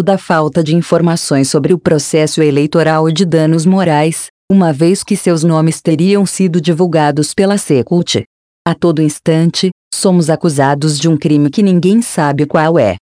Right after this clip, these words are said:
lamentou Lucas Cristian de Oliveira,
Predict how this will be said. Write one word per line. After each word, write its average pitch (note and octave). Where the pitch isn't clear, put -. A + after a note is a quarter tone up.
lamentou G#3
Lucas F3
Cristian D#3+
de D3
Oliveira, D#3